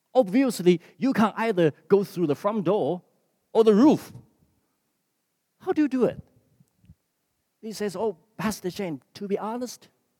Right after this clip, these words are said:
when I first came to Wuhan, I had no idea how to do it. But when I approach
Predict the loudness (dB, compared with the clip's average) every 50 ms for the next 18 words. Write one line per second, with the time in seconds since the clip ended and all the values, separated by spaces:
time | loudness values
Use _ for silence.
0 | _ _ _ _ _ _ _ -10 -8 -8 -8 -6 -6 -6 -6 -6 -6 -8 -8 -6
1 | -6 -10 -12 -8 -8 -6 -6 -6 -6 -6 -8 -10 _ -10 -8 -6 -4 -4 -4 -4
2 | -6 -6 -8 -8 -8 -8 -8 -8 -8 -8 -10 -12 -14 -14 -14 -16 -18 -20 -20 -20
3 | -20 -20 -20 _ _ _ _ _ _ _ _ _ _ _ _ _ _ _ _ _
4 | _ _ _ _ _ _ _ _ _ _ _ _ _ _ _ _ _ _ _ _
5 | -20 _ _ _ _ _ _ _ _ _ _ _ _ _ _ _ 0 4 6 8
6 | 8 8 6 6 4 2 2 0 4 6 8 8 8 6 4 0 -8 -10